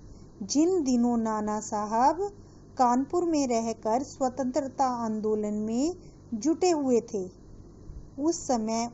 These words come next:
उनकी बेटी बिठूर के राजमहल में रहती थी। उनका जो स्वतंत्रता आंदोलन था, वह अचानक असफल हो गया था और नाना साहब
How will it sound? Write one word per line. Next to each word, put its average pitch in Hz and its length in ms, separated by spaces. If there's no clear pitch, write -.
उनकी 330 460
बेटी 220 760
बिठूर 247 560
के 226 240
राजमहल 202 760
में 277 440
रहती 208 440
थी। 180 300
उनका 359 340
जो 240 200
स्वतंत्रता 208 760
आंदोलन 196 600
था, 247 640
वह 262 300
अचानक 240 640
असफल 330 640
हो 226 180
गया 190 280
था 170 300
और 220 200
नाना 254 480
साहब 226 540